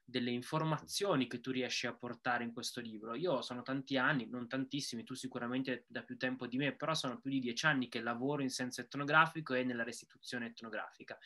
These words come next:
e in questo testo ho trovato veramente tanto, e quindi mi chiedevo, ma tu hai utilizzato microfoni, macchine fotografiche,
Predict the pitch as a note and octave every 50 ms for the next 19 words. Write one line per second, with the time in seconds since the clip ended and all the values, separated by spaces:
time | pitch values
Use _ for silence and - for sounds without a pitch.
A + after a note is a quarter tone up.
0 | - - - - - G3+ G#3 D#3 C4 C4 F3 E3+ - - G3 - F#3 G3+ G#3 -
1 | - D#3+ D#3 - - C#3 C#3 D3 D#3 D#3 - E3+ C3+ A#2 C3 C#3 C3+ C3 C3+ E3+
2 | G#3 G3+ D#3 C3 - A#2 - - A#2 G2+ F#2 F#2 F#2+ - - C3 C3 - B3+ B3
3 | F3+ B2 C3 C3+ C3 - C#3+ C3 A#2+ G#2+ F#2+ F2+ F2+ G2 F#2+ - - - - -
4 | - - - - C#3+ D3+ D#3 A3+ A3 F3+ C#3+ C3+ C#3 C3 C3+ B2+ B2+ C3+ C3 -
5 | C3+ B2 B2 B2 - C3 B2+ A#2+ A#2 C#3 - - B2+ B2 A#2+ A#2+ A#2+ A#2+ A#2+ A#2
6 | - - - - _ - A#2+ A#2+ A#2+ - - B2+ B2+ - - - - C3 A#2+ B2+
7 | B2 A#2 A2+ A2+ A2+ - - A#2+ A#2 - A#2+ A2+ A#2 A2+ A#2